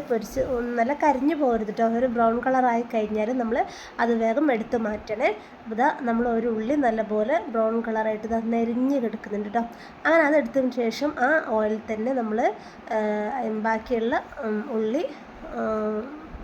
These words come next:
വാട്ടാനെടുക്കുകയാണ് ട്ടോ. ബാക്കി മൂന്ന് ഉള്ളിയാണ്, മൂന്നുള്ളി മീഡിയം സൈസുള്ള മൂന്നുള്ളിയാണ്. അത് നല്ലപോലെ ഒന്ന് വാട്ടിയെടുക്കുക.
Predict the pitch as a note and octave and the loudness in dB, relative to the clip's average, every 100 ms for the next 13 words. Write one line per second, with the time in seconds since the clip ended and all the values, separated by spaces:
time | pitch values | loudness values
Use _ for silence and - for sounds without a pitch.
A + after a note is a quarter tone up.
0 | - - - B3+ B3+ B3+ A#3 A3 G#3+ A3 | -14 -16 -10 2 4 4 2 0 -4 -4
1 | G#3+ A3 C4 B3+ - - - B3+ C#4+ B3+ | -2 2 0 0 -6 -6 2 2 4 2
2 | A3+ A#3 A3 A3 A3 G#3+ C4 E4 A#3 A3 | 4 4 2 0 0 0 2 2 0 0
3 | A3+ G#3+ A#3+ D#4+ - A#3 A3 G#3+ A#3 A#3 | 0 0 0 -2 -6 -4 -2 0 2 2
4 | A3 A3 A#3+ A#3+ G#3+ G#3+ G#3 G#3 G#3 G#3 | 0 -2 -2 0 0 0 0 -2 -2 -2
5 | D4 D4 B3+ B3 A3 G#3 G#3+ G#3+ A3 A3 | -2 0 0 0 -2 -2 -4 -4 -4 -2
6 | G#3+ G3+ A3 G#3+ G#3 C4+ | -2 -4 -4 -6 -4 -2